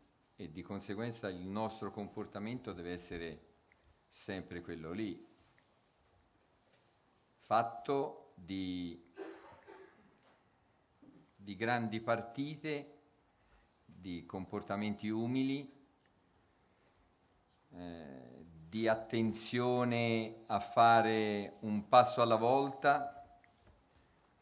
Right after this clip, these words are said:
concentrandoci su quello che è, eh, il comportamento, la postura facendo questo passo, l'attenzione di dove si mette il piede,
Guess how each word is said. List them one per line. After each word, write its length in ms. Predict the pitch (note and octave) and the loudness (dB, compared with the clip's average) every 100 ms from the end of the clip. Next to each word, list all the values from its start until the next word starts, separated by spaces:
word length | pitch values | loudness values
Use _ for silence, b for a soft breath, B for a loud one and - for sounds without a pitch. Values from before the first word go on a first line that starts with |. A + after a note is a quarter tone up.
| _ | _
concentrandoci 1300 | - A2 G#2 A2+ G#2 A2+ A#2+ A#2 A2 G#2+ - G#2+ G#2+ - - - | -6 -4 -2 -2 0 2 2 2 -2 -4 -4 -4 -6 -10 -20 -20
su 480 | - - - A2 - | -18 -14 -8 -8 -8
quello 580 | - C3 C3 B2 A#2+ A2+ | -2 0 2 0 0 0
che 440 | - G#2+ A2+ A2+ | 0 2 4 2
è, 160 | G#2+ - - _ _ _ _ b b b b b b b _ - | 0 -4 -18 _ _ _ _ b b b b b b b _ -10
eh, 380 | F2+ F2 E2 - | -6 -4 -4 -8
il 160 | G2+ - | -10 -4
comportamento, 1500 | A2+ A2 - A2+ - A#2 B2+ B2+ A2+ G2+ - G#2+ G2+ F#2 - | -2 -2 -2 -2 2 4 4 2 2 0 0 0 0 -2 2
la 160 | G#2+ | 2
postura 800 | G#2 A2+ G#2 - - C3 A#2 G2 | 2 0 -4 -6 -2 0 2 2
facendo 640 | F2+ G2 - A2 G#2 G2 F#2 | 2 -2 -2 -2 -2 -2 -2
questo 400 | G#2 F#2+ - G2 | -2 -4 -4 2
passo, 720 | A2 A2+ A2+ - C3 C3 - | 4 4 2 -2 -4 -6 -8
l'attenzione 1160 | G2+ G2+ - A2 G#2 F#2+ - C#3 A#2+ G#2 F2+ E2 | -2 -2 0 -2 -2 -2 2 6 6 4 0 -4
di 120 | F#2 | -6
dove 220 | F2+ F#2 | -4 -4
si 180 | F2+ - | -4 -6
mette 280 | F#2 F2 - | -8 -8 -8
il 80 | F#2 | -10
piede, 560 | - A2 A2+ A#2+ A#2+ | -4 -2 -2 -2 -8